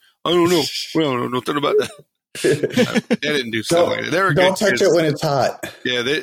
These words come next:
Speaker 1: they were good kids. They used those hammers and those presses since they were little. Tiger Lily didn't get really into it until she was sixteen, but Tristan had been forging stuff when he was eight. He was a professional blacksmith and fabricator for about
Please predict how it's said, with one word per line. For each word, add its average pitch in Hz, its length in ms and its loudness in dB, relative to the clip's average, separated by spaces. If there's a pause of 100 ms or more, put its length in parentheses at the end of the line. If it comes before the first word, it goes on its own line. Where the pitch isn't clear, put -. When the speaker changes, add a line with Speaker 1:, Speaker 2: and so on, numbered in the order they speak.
Speaker 1:
they 175 140 0
were 175 100 2
good 131 220 -4
kids. 120 240 -4
They 139 240 -2 (100)
used 147 320 -2
those 139 240 -2
hammers 139 480 -2
and 131 100 -2
those 123 120 -2
presses 127 420 -6
since - 220 -4
they 131 80 -6
were 120 100 -2
little. 120 340 -2 (540)
Tiger 143 260 -2
Lily 139 220 2
didn't 131 260 -6
get 123 140 -2
really 135 400 0
into 127 340 -6
it 127 80 -4
until 120 200 -6
she - 180 -8
was 120 180 -6
sixteen, 120 520 -12
but 113 120 -12
Tristan 135 320 -6
had 117 80 -8
been 113 260 -8 (500)
forging 127 340 -2
stuff 123 260 -6
when 120 80 -6
he - 20 -4
was 117 100 -6
eight. 120 120 -4
He 175 120 -4
was 220 180 -4
a 120 200 -2 (180)
professional 127 840 -4 (480)
blacksmith 143 640 -4
and 117 140 -10
fabricator 131 720 -2
for - 180 -8
about 123 280 -4